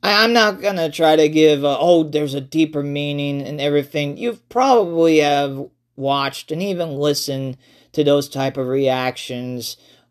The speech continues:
all over YouTube by now. I just wanted to get my two cents out there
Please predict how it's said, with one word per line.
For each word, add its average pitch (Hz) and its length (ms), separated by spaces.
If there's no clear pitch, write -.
all 202 300
over 165 160
YouTube 135 500
by 120 180
now. 123 220
I 160 120
just 226 220
wanted 160 380
to 139 340
get 135 440
my 135 280
two 131 260
cents 113 380
out 104 280
there 110 380